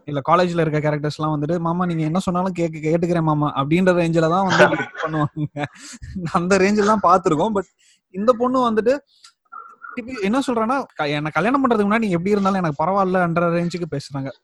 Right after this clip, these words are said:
Speaker 1: I mean, again, அதுவும்
Speaker 2: ம்,
Speaker 1: வந்து
Speaker 2: ம்.
Speaker 1: எனக்கு கொஞ்சம் இன்ட்ரெஸ்டிங்கா நான் ஃபீல் பண்ணேன். So அவினாஷ், ஆ, உங்களோட
Speaker 2: But, ஆ, அங்கேயும் வந்து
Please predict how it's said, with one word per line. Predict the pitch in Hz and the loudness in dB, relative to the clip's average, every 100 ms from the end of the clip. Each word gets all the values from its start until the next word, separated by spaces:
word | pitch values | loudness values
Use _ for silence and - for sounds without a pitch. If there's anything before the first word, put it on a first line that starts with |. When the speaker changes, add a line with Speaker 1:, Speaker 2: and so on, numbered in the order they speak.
| - | -14
Speaker 1:
I | 180 | -6
mean, | 190 - 180 | -6 -6 -6
again, | 240 196 - | -6 -6 -8
அதுவும் | 151 165 - | 0 4 4
Speaker 2:
ம், | |
Speaker 1:
வந்து | 240 - | 2 -4
Speaker 2:
ம். | - | -8
Speaker 1:
எனக்கு | 202 | -8
கொஞ்சம் | 180 175 180 | -6 -6 -6
இன்ட்ரெஸ்டிங்கா | 190 214 233 240 226 240 202 160 | -4 -6 -4 -6 0 2 2 0
நான் | 156 | -2
ஃபீல் | 151 180 180 | -4 -8 -6
பண்ணேன். | 143 143 - | -6 -6 -10
So | - 139 139 | -18 -6 -2
அவினாஷ், | 160 190 160 - 127 | -2 -2 -6 -8 -10
ஆ, | 131 135 _ _ | -10 -10 _ _
உங்களோட | - 147 143 | -10 -6 0
Speaker 2:
But, | 175 170 - - 147 | 0 0 -6 -2 4
ஆ, | 135 131 - - - - - - - - | 6 6 4 -4 -18 -18 -18 -18 -16 4
அங்கேயும் | 139 175 214 254 196 | 6 8 8 8 6
வந்து | 170 170 | 4 4